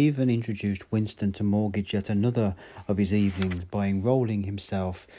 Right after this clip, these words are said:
for the part-time munition work, which was done voluntarily by zealous party members. So, one evening every week, Winston spent four hours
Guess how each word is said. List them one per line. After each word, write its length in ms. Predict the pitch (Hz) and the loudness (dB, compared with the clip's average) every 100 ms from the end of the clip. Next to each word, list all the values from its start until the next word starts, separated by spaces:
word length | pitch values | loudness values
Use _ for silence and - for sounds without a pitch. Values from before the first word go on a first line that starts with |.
| - - | -20 -8
for 140 | 117 | -4
the 140 | 104 | -4
part-time 720 | 101 131 123 110 - 107 98 98 | -4 -2 -4 -4 -4 -2 0 0
munition 560 | 101 110 117 104 90 | 2 0 -2 -2 -4
work, 360 | 87 85 87 - _ - - | -4 -6 -10 -16 _ -20 -8
which 180 | - 104 | -6 -4
was 140 | 104 101 | -4 -2
done 260 | 110 104 | 0 0
voluntarily 840 | 98 101 98 92 - 110 98 90 90 | 0 0 0 -2 -4 -2 -2 -2 -4
by 260 | - 90 | -4 -6
zealous 480 | 87 90 101 92 87 | -6 -4 -2 -2 -6
party 420 | - 107 101 95 | -8 -6 -6 -4
members. 580 | 95 101 104 92 87 - _ _ - - - | -2 0 0 -2 -8 -12 _ _ -20 -20 -14
So, 500 | - 131 101 110 107 - | 2 4 4 0 -6 -2
one 140 | 123 | 2
evening 340 | 113 104 110 101 | 2 2 2 2
every 160 | 95 | 2
week, 380 | 98 98 95 - | 0 0 -2 0
Winston 400 | 117 117 - 107 | -2 -2 -2 -4
spent 340 | 101 - 101 - | -4 -2 -2 -2
four 340 | - 131 127 - | 0 0 0 -2
hours 420 | 101 92 95 | -2 -2 -4